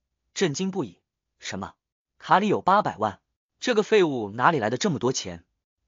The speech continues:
敢骗我！”刘宇宁来气了，“这个混蛋，看起来老实，没想到这么贼！你快快查查这钱是从哪里汇过来的。”闺蜜说，“我的权限不够，只能看到有一个账户一下子给他转了一千万。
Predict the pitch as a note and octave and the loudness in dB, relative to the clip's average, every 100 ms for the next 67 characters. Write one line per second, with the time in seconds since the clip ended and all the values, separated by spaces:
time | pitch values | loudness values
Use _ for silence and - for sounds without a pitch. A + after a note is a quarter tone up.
0 | - A2+ G#2+ B3 E3+ E2 - _ _ _ | -4 -4 0 0 0 -2 -12 _ _ _
1 | - G#3 A#3+ C#3 D3+ D3 D#3 - C#3 F2+ | 0 2 2 -2 0 0 0 0 -2 -2
2 | _ _ _ _ - A#3+ E3 - A#2+ E3+ | _ _ _ _ -8 -4 -4 -4 -2 0
3 | A2+ - _ _ _ - E3+ - A2+ - | 0 -6 _ _ _ -2 -2 2 2 2
4 | - - A2+ - _ _ _ _ C3+ F#3+ | -4 -8 -10 -10 _ _ _ _ -2 -2
5 | A3 B2 A#3 F3+ - - - _ _ _ | -2 -2 -2 -2 -4 -14 -20 _ _ _
6 | _ _ _ _ _ _ C#3 C#3 A3 G3+ | _ _ _ _ _ _ -4 2 2 2
7 | F3+ E3 D#3+ D#3+ E3+ - B2 C#3+ F3+ D#3 | 2 2 2 0 0 0 -4 -4 -6 -2
8 | D3 G3+ F#3 A#2+ G#2+ E2+ - - _ _ | 2 2 2 -2 -2 -4 -10 -20 _ _
9 | _ _ - E3 D3 - D3 D3 - _ | _ _ 0 2 2 2 2 0 -4 _
10 | _ _ - C3+ D#3 C#3+ D#3 G3 A#2+ B2 | _ _ -8 -4 -2 -2 -2 -2 -4 0
11 | C#3 - _ _ _ _ - F3 G#3+ A3+ | 0 -2 _ _ _ _ -2 -2 -2 0
12 | F#3 A2 G2 C#3 F#3 F3 A#2 A2 - B2 | 0 0 -2 -4 -2 -2 -2 -6 -6 -6
13 | E3 F3+ C#3 - F#2 A#2 F#3+ A2 D#3 - | -2 0 -2 -10 -12 -12 -12 -10 -6 -4
14 | E3+ E3+ | -4 -4